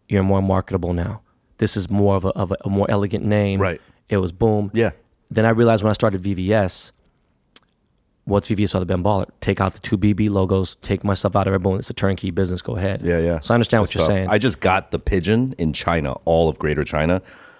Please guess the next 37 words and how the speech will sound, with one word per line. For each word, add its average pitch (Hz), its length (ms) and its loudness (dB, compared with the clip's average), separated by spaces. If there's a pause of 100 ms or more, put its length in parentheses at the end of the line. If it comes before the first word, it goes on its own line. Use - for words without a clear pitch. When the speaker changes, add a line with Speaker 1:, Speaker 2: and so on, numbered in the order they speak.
(120)
Speaker 2:
That 73 140 -2
shit - 180 -4
cost - 300 -2
me 69 80 -4
so 78 560 0
much 76 260 -2
money. 69 240 -4
Speaker 1:
Fuck - 320 -4
Speaker 2:
Can 135 140 0
you 185 80 2
Speaker 1:
me, - 20 -2
Speaker 2:
imagine 139 260 0
Speaker 1:
dude. 131 60 -8
Speaker 2:
trying 127 140 -2
to, 120 80 0
like, 90 340 -2
Speaker 1:
I 101 60 -8
can't. 107 180 -4
Speaker 2:
own 101 160 4
Speaker 1:
The, 107 80 2
Speaker 2:
a 87 40 -2
bird 90 520 2
Speaker 1:
there's 151 140 0
Speaker 2:
in - 20 -2
Speaker 1:
more 208 100 2
Speaker 2:
China? 92 200 0
Speaker 1:
pigeons 117 180 0
in 170 140 -4
fucking 160 220 -4
China 185 280 -2
than 160 140 0
there 160 100 0
is 170 80 -2
Speaker 2:
<laughs> - 0 -
There 208 100 0
Speaker 1:
fucking 139 220 2
Speaker 2:
is. 170 60 0